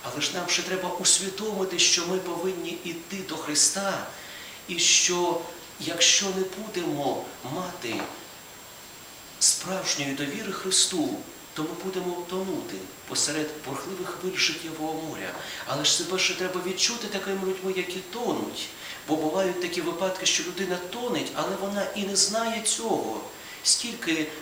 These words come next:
випадків таких як то кажуть, на побутовому рівні траплялося. Люди пішли кудись купатися, не врахували, що там десь течія, не врахували, що там десь є, е, підводні джерела води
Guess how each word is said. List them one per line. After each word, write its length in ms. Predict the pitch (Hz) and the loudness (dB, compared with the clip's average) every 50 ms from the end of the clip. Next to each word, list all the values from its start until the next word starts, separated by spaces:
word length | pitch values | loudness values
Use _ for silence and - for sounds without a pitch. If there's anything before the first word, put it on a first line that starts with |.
| - 170 | -6 -6
випадків 460 | 180 170 - - - - - 147 131 - | -4 -2 -2 -2 -2 -4 -4 -4 -6 -6
таких 400 | - 143 147 160 156 147 - - - - - - - - - - - - - - | -6 -6 -2 -2 -2 -2 -2 -4 -8 -10 -12 -14 -14 -16 -16 -16 -16 -14 -12 -10
як 200 | 147 175 170 170 | -8 -8 -8 -8
то 80 | 180 175 | -8 -8
кажуть, 400 | 185 175 165 165 147 147 - 151 | -6 -6 -4 -4 -6 -4 -4 -4
на 180 | 156 160 156 156 - - - - - - - - - - | -4 -4 -4 -8 -10 -12 -14 -14 -14 -14 -16 -16 -16 -10
побутовому 580 | - 180 185 185 185 185 190 185 175 175 175 185 | -6 -6 -4 -4 -2 -2 0 0 0 -2 -2 -2
рівні 260 | 202 196 156 - - | -2 -2 -2 -2 -4
траплялося. 720 | - 170 180 175 185 190 151 - - - - - - 98 98 - - - - - - 147 | -4 -4 -4 -4 -2 -2 -2 0 2 4 4 4 4 2 0 -4 -8 -10 -14 -12 -6 -2
Люди 220 | 165 190 - 160 | 0 0 0 0
пішли 320 | 151 180 190 - - 262 262 | 0 2 4 2 2 2 -2
кудись 260 | 170 156 156 147 - | -2 -2 -2 -2 -2
купатися, 600 | - 185 175 180 156 135 123 - - - 127 131 180 | -2 -4 -2 -2 -2 0 0 2 2 2 2 2 2
не 80 | 190 | 2
врахували, 540 | 185 190 180 - 196 - - 220 220 214 - | 2 2 0 0 0 0 2 2 2 4 4
що 180 | - - 185 185 | 4 4 4 4
там 160 | 196 190 190 180 | 4 4 2 4
десь 140 | 175 165 - | 4 4 4
течія, 640 | - 180 180 - 185 185 180 175 175 156 120 - - - - - - - - 143 | 4 4 6 6 6 6 4 2 2 2 2 0 0 -2 -2 0 0 0 2 2
не 140 | 170 190 - | 4 4 6
врахували, 540 | 185 190 190 - 175 - 208 220 220 214 | 6 4 4 4 2 4 4 4 6 6
що 240 | - - - - 208 | 6 6 6 6 4
там 260 | 208 208 214 202 175 175 - | 2 4 4 4 4 2 2
десь 400 | 196 185 175 - - - - 160 | 4 6 6 8 6 6 4 2
є, 260 | 196 202 190 185 180 - - - - - - - - | 2 4 4 4 4 2 -2 -6 -8 -8 -6 -2 0
е, 260 | 139 143 147 147 147 147 147 - - - - - - - - - - - - - - - | 0 2 2 2 2 0 -2 -6 -8 -8 -8 -8 -10 -14 -14 -16 -14 -12 -12 -12 -6 -2
підводні 800 | 180 190 185 190 180 208 226 196 - - - 117 113 104 95 95 - - - - - - - | 0 0 0 0 0 2 2 4 4 2 2 -2 -2 -2 -2 -4 -6 -8 -12 -14 -12 0 4
джерела 580 | - 170 175 170 175 170 170 175 170 165 - 135 143 | 4 4 6 4 0 0 0 0 0 0 0 0 2
води 400 | 170 196 190 196 196 165 139 - | 2 2 2 4 2 2 0 0